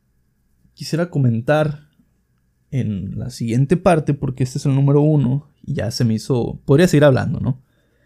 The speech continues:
Y podría seguir comentando, pero vamos a separarlos por partes porque, pues,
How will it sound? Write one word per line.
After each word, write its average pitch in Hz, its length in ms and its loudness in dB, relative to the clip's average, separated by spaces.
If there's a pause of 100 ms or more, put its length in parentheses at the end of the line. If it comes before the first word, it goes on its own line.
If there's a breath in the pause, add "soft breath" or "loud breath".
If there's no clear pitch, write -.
(260)
Y 117 220 -2
podría 123 280 2
seguir 123 180 -2
comentando, 196 600 -6
pero 226 200 -6
vamos 185 220 -2
a 156 80 -2
separarlos 147 560 -6
por - 160 -12
partes - 420 -4
porque, - 320 -10
pues, - 500 -20